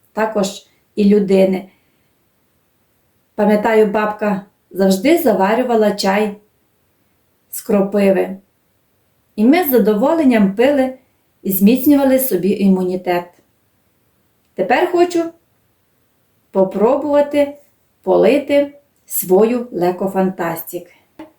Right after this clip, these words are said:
Я запарила чай, залила кипятком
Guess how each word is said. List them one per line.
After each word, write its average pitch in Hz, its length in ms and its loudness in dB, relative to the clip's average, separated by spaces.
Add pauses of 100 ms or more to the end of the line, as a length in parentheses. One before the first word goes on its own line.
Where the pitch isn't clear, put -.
(500)
Я 254 540 0
запарила 202 720 -2
чай, 294 400 -4 (340)
залила 285 500 2
кипятком 277 760 -2